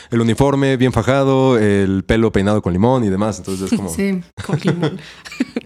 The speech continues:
Speaker 2: Y extraño, porque en términos profesionales sí tenemos códigos de ética,
Speaker 3: Ujú.
Speaker 2: ¿no? O sea, los psicólogos tenemos un código de ética. Entonces, ¿por qué no se nos había ocurrido que es buena idea tener como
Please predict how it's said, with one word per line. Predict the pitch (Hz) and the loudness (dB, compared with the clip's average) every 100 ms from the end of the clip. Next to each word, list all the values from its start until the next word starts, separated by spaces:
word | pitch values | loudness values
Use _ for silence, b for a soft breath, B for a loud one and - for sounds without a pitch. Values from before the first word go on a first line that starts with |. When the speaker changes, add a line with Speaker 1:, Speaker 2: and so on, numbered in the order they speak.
| - B B B - | -14 B B B -4
Speaker 2:
Y | 247 | -4
extraño, | 226 269 320 320 196 | -4 -6 -6 -6 -6
porque | 202 196 202 202 208 | -8 -8 -8 -8 -8
en | 202 | -8
términos | 226 240 240 - | -6 -6 -8 -8
profesionales | 208 202 196 214 208 208 226 | -10 -10 -10 -10 -8 -8 -10
sí | - 208 | -12 -10
tenemos | 208 226 240 | -10 -8 -10
códigos | 220 196 185 180 | -10 -10 -10 -10
de | 180 | -12
ética, | 180 - 180 _ _ _ - | -14 -20 -20 _ _ _ -12
Speaker 3:
Ujú. | 202 196 190 - | -8 -8 -10 -8
Speaker 2:
¿no? | 185 | -6
O | 202 | -4
sea, | 196 | -6
los | 190 | -6
psicólogos | 190 214 220 196 | -6 -6 -6 -8
tenemos | 175 185 185 | -10 -12 -12
un | 180 | -12
código | 185 185 185 | -12 -10 -10
de | 180 | -12
ética. | 175 180 185 - | -14 -16 -18 -12
Entonces, | 190 180 190 190 185 175 _ _ _ - 190 - | -12 -10 -12 -10 -12 -14 _ _ _ -20 -20 -12
¿por | 196 190 | -12 -10
qué | 208 214 214 208 | -8 -8 -6 -6
no | 202 196 196 | -6 -6 -8
se | 185 196 | -8 -10
nos | 185 | -10
había | 190 | -10
ocurrido | 190 202 196 196 | -10 -10 -10 -10
que | 196 | -10
es | 185 | -10
buena | 190 190 | -10 -8
idea | 190 190 | -8 -10
tener | 190 185 175 | -12 -12 -12
como | 190 180 180 | -12 -12 -14